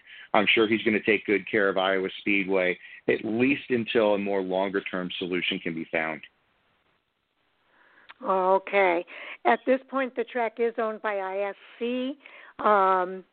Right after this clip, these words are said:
Speaker 2: and, uh, Roger Penske, I guess, uh, this conversation came up after the IndyCar doubleheader. Uh, the rumor surfaced,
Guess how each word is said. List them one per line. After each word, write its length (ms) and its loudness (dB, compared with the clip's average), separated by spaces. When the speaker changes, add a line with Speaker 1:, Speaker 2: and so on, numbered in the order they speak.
Speaker 2:
and, 500 0
uh, 280 4
Roger 360 2
Penske, 600 -4
I 140 -2
guess, 180 2
uh, 220 4
this 200 2
conversation 760 -6
came 260 -8
up 140 -8
after 360 -4
the 60 -8
IndyCar 560 -4
doubleheader. 720 0
Uh, 300 6
the 120 -2
rumor 300 -4
surfaced, 440 0